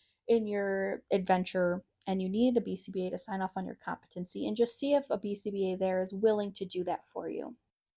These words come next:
And if it turns out that a B C B A is not willing to do that for you, maybe consider that that's not a,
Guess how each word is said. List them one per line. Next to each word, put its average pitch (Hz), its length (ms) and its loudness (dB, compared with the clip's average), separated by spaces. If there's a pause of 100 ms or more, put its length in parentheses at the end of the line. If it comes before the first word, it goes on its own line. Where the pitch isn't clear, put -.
And 202 380 2
if 208 180 0
it - 120 -2
turns 214 320 -2
out 247 300 2
that 202 100 4
a 196 60 4
B 202 180 -2
C 208 180 0
B 208 160 4
A 190 240 4
is 185 160 2
not 185 500 0
willing 269 340 4
to 285 100 -6
do 277 160 -2
that 277 200 2
for 277 160 6
you, 285 300 0 (480)
maybe 254 360 4
consider 196 520 2
that 170 180 -4
that's - 260 -2
not 180 240 -2
a, 180 80 -6